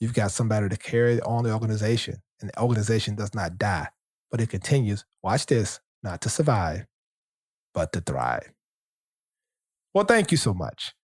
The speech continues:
for listening to Next Level Leader, and I hope you will let me know if this blessed you today. Whether you're on your drive time in today, or maybe you're at your office and this is, like, your routine every Tuesday,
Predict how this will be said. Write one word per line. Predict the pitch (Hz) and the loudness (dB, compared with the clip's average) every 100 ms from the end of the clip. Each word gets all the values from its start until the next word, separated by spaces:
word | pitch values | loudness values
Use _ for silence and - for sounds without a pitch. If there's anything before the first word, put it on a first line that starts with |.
| _ _ _ - | _ _ _ -2
for | 127 | 4
listening | 143 143 107 | 4 4 2
to | |
Next | 110 127 - | 4 2 2
Level | 117 113 | 2 4
Leader, | 117 123 120 | 4 4 2
and | 110 95 95 - - | 0 -2 -6 -14 -4
I | 107 | -2
hope | 107 - 151 - | 0 2 2 4
you | 127 | 4
will | 117 107 | 4 4
let | 117 123 | 4 2
me | 123 | 4
know | 113 113 | 4 4
if | 123 | 4
this | 120 - | 2 0
blessed | - 110 - | 2 0 2
you | 113 | 2
today. | 104 131 180 _ _ _ _ _ _ _ | 4 2 2 _ _ _ _ _ _ _
Whether | - 107 113 | -6 0 2
you're | 107 | 2
on | 107 | 2
your | 101 | 2
drive | 117 123 | 2 2
time | 127 131 120 | 4 2 4
in | 120 127 | 4 2
today, | 127 123 127 143 | 4 4 6 6
or | |
maybe | 113 110 | 4 2
you're | 120 | 2
at | 113 | 2
your | - 113 | 2 2
office | 117 131 123 | 2 2 2
and | 110 | 2
this | 113 - | 0 -2
is, | 123 | -4
like, | 110 - | -4 0
your | 117 | 2
routine | 123 - 123 131 | 2 2 2 2
every | 117 117 120 | 2 2 0
Tuesday, | - 127 123 - 127 120 | 0 2 2 4 2 2